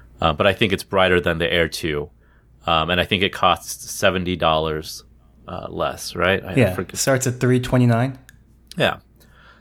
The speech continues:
Speaker 1: So
Speaker 2: That's pretty good, the price.
Speaker 1: The price is good.
Speaker 2: Yeah. For thirty-two gigs, though, right?
Speaker 1: Yeah.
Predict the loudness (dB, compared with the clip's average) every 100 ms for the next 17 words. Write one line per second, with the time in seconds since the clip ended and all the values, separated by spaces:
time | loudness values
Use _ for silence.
0 | _ -8 2 4 6 4 2 2 4 4
1 | 2 -6 -4 -2 -2 -6 -12 -20 _ _
2 | _ _ _ _ _ -2 0 2 2 0
3 | 2 2 2 -2 -18 -20 -20 _ -10 -8
4 | -8 -12 _ 0 2 2 2 2 4 4
5 | 2 0 -2 -2 -2 -6 _ _ _ _
6 | _ 0 2 0